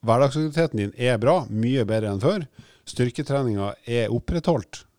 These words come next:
eh, på treningssenter, fordi at det er enkelt å trene styrke på treningssenter.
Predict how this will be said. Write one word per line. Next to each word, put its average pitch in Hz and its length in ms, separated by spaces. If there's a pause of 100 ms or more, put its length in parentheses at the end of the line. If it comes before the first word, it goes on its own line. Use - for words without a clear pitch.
(140)
eh, 107 560
på 110 160
treningssenter, 151 560
fordi 120 240
at 101 100
det 113 140
er 123 160
enkelt 131 360
å 98 60
trene 107 260
styrke 110 240
på 98 120
treningssenter. 139 500